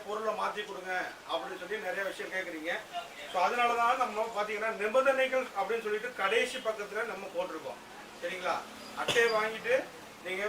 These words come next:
வீட்டுல உட்கார்ந்து நிபந்தனைகளை பொறுமையா படிச்சு பாருங்க. அதோட நிபந்தனைகளை என்ன போட்டிருக்காங்க அப்படின்னா,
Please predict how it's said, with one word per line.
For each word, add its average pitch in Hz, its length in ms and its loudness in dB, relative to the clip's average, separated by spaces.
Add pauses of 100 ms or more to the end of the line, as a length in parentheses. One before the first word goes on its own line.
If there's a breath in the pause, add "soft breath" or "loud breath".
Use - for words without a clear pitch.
வீட்டுல 254 220 2
உட்கார்ந்து 220 460 4
நிபந்தனைகளை 240 640 2
பொறுமையா 220 440 0
படிச்சு 196 280 -2
பாருங்க. 170 340 0
அதோட 170 380 -4
நிபந்தனைகளை 240 440 -2
என்ன 208 160 2
போட்டிருக்காங்க 208 540 0
அப்படின்னா, 170 300 0